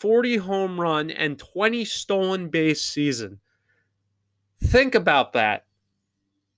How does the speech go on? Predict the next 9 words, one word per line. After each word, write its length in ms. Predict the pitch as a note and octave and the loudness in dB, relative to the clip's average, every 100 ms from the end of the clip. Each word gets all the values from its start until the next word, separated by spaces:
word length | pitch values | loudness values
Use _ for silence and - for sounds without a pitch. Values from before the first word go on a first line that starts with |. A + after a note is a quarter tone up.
| _ _ _ _ _ _ _ | _ _ _ _ _ _ _
He 160 | - G#3 | -4 -2
is 160 | G#3+ | -2
the 140 | F3+ E3+ | -2 -6
first 580 | - - B3 C4 - D#3+ | -4 6 8 8 2 -2
Japanese-born 960 | G3+ G#3 A3 A3+ G#3+ F3+ D#3 F#3+ F#3+ | 4 6 4 0 -2 -2 0 2 2
player 320 | F3 F3+ F3+ E3 | 0 0 2 2
to 100 | D3+ | 0
do 320 | C3 E3+ D#3 | 0 2 2
that. 280 | A2+ G#2 | 0 -4